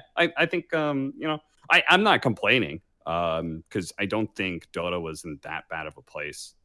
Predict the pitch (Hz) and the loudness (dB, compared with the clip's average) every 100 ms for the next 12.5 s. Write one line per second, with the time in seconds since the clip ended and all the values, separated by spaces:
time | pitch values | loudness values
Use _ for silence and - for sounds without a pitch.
0 | _ 69 76 71 73 82 76 78 78 - | _ -12 -10 -10 -10 -10 -8 -10 -10 -6
1 | 90 80 85 82 71 73 - 82 80 73 | -4 -4 -4 -4 -4 -12 -10 -8 -8 -10
2 | 73 - 78 78 73 - 82 - - - | -10 -10 -8 -8 -10 -10 -10 -10 -14 -18
3 | _ 65 55 _ _ _ _ - - 67 | _ -10 -10 _ _ _ _ -14 -12 -12
4 | 71 73 80 - - 95 117 101 87 92 | -12 -14 -16 -12 -6 0 0 0 -4 -4
5 | 85 78 76 73 76 80 82 - 82 78 | -4 -6 -8 -10 -6 -6 -6 -6 -6 -6
6 | - - 82 76 - 85 80 80 76 73 | -8 -14 -12 -12 -14 -16 -12 -12 -12 -14
7 | - - - _ _ _ - - - 107 | -18 -20 -20 _ _ _ -20 -20 -10 -2
8 | 117 - - - 131 120 120 - 113 - | -2 -2 -10 -2 2 2 2 2 2 0
9 | 104 104 104 95 90 87 87 87 - 87 | 0 0 0 0 -2 -4 -6 -8 -10 -8
10 | 90 98 104 113 _ _ _ _ 104 98 | -4 -2 -4 -6 _ _ _ _ 0 0
11 | 98 - 92 87 80 78 - 107 110 110 | -2 -4 -6 -6 -8 -10 -8 2 4 4
12 | 110 - - - | 0 -8 -10 -10